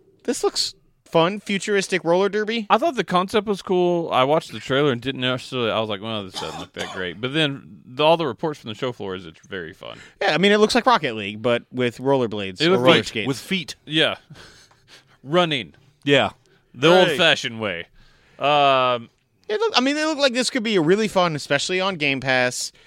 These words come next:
Speaker 1: um, game where, I mean,
Speaker 2: it
Speaker 1: we
Speaker 2: ain't
Speaker 1: could,
Speaker 2: coming
Speaker 1: like,
Speaker 2: to Game Pass.
Speaker 1: have
Speaker 2: It's going to Uplay as a
Speaker 3: Yep.
Speaker 2: staple.
Speaker 1: True, <laughs> but I guarantee it'll also eventually show up on Game Pass.
Speaker 2: Probably. Or
Speaker 1: Um,
Speaker 2: Games with Gold or
Speaker 1: something, yeah.
Speaker 2: something like that.
Speaker 1: PlayStation Plus at launch,
Speaker 2: PlayStation
Speaker 1: probably.
Speaker 2: Plus,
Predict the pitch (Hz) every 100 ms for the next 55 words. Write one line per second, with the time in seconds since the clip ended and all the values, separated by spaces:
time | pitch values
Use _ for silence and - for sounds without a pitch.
0 | _ _ _ 127 123 123 123 107 _ 123
1 | 147 147 139 135 131 127 131 123 120 120
2 | 110 _ _ - 120 117 131 175 147 135
3 | 127 135 151 139 139 131 131 104 90 120
4 | 131 113 98 87 90 101 123 151 - 104
5 | 165 143 - 110 78 - 143 - 185 156
6 | 127 - 440 - - 120 147 131 127 123
7 | 123 113 123 113 101 101 - 92 87 95
8 | 101 92 92 87 82 80 113 92 80 80
9 | 78 113 120 151 123 110 107 98 110 107
10 | 107 104 101 95 131 98 82 92 80 -
11 | 90 92 90 120 107 87 92 90 104 92
12 | 101 95 95 95 90 - 185 196 180 151
13 | 104 151 127 - -